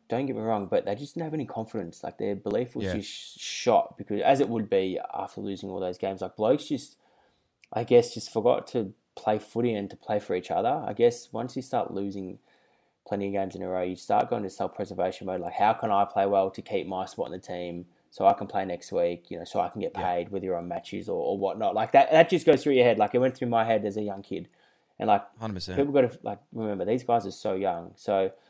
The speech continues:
Speaker 1: no, I guess I just, yeah, I just tried to bring some belief and, and some confidence back into the boys and just to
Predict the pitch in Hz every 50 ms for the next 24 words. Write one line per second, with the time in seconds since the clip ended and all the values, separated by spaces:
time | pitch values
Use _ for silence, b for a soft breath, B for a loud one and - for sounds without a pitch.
0 | b b b b b b b - 143 156 147 113 117 117 131 135 127 - 143 131
1 | 135 127 - - _ _ _ _ _ _ _ _ _ _ _ _ _ _ _ _
2 | _ _ _ _ _ _ _ _ _ _ _ _ - 123 135 120 107 104 107 107
3 | - - - - - 117 117 113 113 101 - 110 107 104 - - 101 90 85 90
4 | 92 104 107 - - 101 92 82 90 95 - 98 98 - - - 104 104 - 131
5 | 123 110 - - 107 98 - - 101 - - 95 - 95 98 104 104 101 98 92
6 | - 120 117 - - - 110 104 98 90 90 -